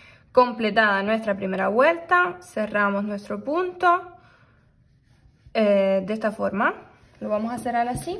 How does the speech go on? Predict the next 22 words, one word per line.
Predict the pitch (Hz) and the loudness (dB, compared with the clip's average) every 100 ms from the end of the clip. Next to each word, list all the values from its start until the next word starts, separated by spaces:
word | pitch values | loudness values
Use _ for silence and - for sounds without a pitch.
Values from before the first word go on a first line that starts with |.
| - | -6
pero | 254 240 | -2 0
ahora | 226 226 | 0 -2
es | 233 | -8
con, | 247 233 | -16 -16
bueno, | 233 214 208 - _ _ - | -10 -10 -10 -14 _ _ -8
y | 233 | -2
ahora, | 247 247 247 262 277 277 - - - - - - | 2 2 0 -2 -6 -12 -20 -20 -20 -20 -16 -8
una | 233 | 0
vez | 226 226 | 0 0
que | |
ya | 233 | -2
tenemos | 220 226 226 226 | -2 -4 -4 -4
toda | 226 | -2
nuestra | 220 220 214 | -2 -4 -6
primera | 208 214 | -4 -2
vuelta | 214 202 208 | 0 -2 -4
terminada, | 202 208 233 285 294 294 302 - - _ _ - | -4 -4 0 2 2 2 -2 -10 -20 _ _ -6
lo | 214 | -4
que | 208 | -4
hacemos | 208 226 233 226 - | -2 -4 -4 -6 -4
es | 220 214 - | -4 -4 -6
tomar | 220 220 247 220 196 196 190 | -4 2 4 4 0 -6 -10